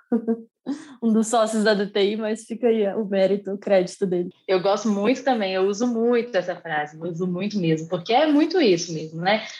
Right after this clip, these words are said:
Speaker 2: As pessoas, elas esquecem que a gente,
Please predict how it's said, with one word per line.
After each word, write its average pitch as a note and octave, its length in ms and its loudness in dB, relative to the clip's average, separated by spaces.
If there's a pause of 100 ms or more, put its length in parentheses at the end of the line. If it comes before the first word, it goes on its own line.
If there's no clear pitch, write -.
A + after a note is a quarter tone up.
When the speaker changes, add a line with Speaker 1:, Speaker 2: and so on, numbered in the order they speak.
(120)
Speaker 2:
As - 120 -10
pessoas, F3+ 340 2
elas F#3+ 220 4
esquecem G3+ 680 0 (480)
que G3+ 80 0
a F#3+ 40 4
gente, F#3 600 0